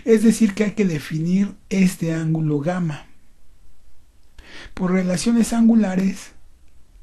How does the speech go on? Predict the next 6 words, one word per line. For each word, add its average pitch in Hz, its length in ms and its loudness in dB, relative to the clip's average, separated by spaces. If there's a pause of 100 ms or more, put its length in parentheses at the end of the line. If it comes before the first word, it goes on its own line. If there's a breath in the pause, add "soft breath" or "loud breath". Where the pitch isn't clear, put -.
(1120 loud breath)
también 175 400 2
lo 196 60 4
encontramos 180 760 0
en 160 200 -2
este 175 280 -2
vértice. 127 640 -4